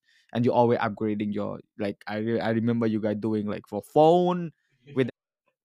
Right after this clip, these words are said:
Speaker 1: and then invested in microphone now, and
Speaker 2: Yeah.
Speaker 1: then you get the camera now too. So that's the journey of,
Speaker 2: Yeah.
Speaker 1: of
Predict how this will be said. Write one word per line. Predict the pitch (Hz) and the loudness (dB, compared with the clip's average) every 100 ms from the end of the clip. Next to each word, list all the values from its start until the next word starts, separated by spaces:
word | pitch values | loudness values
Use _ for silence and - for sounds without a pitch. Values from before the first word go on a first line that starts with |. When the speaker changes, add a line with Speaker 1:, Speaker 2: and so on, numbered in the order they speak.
| - | -10
Speaker 1:
and | 127 | -6
then | 131 143 - _ _ _ _ | -4 -4 -6 _ _ _ _
invested | 139 123 147 156 156 | -6 0 0 2 0
in | 110 123 | 2 4
microphone | 131 147 156 156 156 156 | 4 4 0 -2 -2 -2
now, | 156 156 151 156 147 | -6 -6 -4 -4 -4
and | 135 | -6
Speaker 2:
Yeah. | 127 | -8
Speaker 1:
then | 131 120 - - | -6 -8 -12 -12
you | 113 | 0
get | 147 | 0
the | 127 | 0
camera | - 143 151 151 | 2 2 4 2
now | 147 151 | 2 0
too. | 170 | 0
So | 160 214 190 - _ _ _ | 0 2 2 -2 _ _ _
that's | 165 214 | 0 0
the | 156 123 | 0 0
journey | 123 127 117 | 2 2 2
of, | 80 95 - | -2 -8 -10
Speaker 2:
Yeah. | - | -10
Speaker 1:
of | - | -10